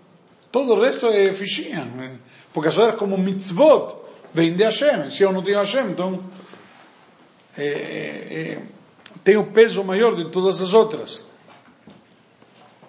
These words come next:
Então isso é uma questão interessante. E a Torá nos traz uma lei que sempre tudo se avalia por duas testemunhas. Por isso sempre quando tem um ato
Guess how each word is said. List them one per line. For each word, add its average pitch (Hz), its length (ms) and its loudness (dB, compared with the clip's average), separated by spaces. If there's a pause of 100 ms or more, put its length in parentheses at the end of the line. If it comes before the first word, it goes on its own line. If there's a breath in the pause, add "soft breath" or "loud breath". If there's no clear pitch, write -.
Então 143 140 -4
isso 151 120 -4
é 175 40 -2
uma 165 100 -4
questão 151 300 -4
interessante. 147 640 -4 (560 loud breath)
E 175 80 2
a 185 60 4
Torá 226 180 2
nos 247 140 -4
traz 226 240 0
uma 208 160 -2
lei 262 360 2
que 240 380 -6
sempre 240 720 -2
tudo 240 300 -4
se 202 140 -2
avalia 190 640 -2 (460 loud breath)
por 214 300 4
duas 190 440 -4
testemunhas. 151 800 -8
Por 165 160 -10
isso 180 120 -8
sempre 180 240 -6
quando 151 200 -4
tem 160 100 -4
um 151 140 -4
ato 160 340 -6